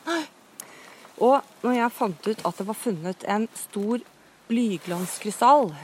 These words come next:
Speaker 2: i, eh, gamlebyen i Oslo fra middelalderen, sammen med blyslag og noen blygjenstander, så bestemte jeg meg for å gjøre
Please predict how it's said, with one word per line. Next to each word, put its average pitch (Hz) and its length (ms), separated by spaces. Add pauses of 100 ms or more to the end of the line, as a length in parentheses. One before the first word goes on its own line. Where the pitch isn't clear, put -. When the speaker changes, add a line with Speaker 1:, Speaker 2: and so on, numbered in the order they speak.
(140)
Speaker 2:
i, 208 400
eh, 214 540
gamlebyen 190 460
i 220 60
Oslo 262 360
fra 185 340
middelalderen, 185 520 (420)
sammen 190 600
med 190 340
blyslag 214 720
og 202 100
noen 185 220
blygjenstander, 196 640 (120)
så 196 300
bestemte 190 320
jeg 160 60
meg 190 160
for 208 120
å 196 120
gjøre 175 420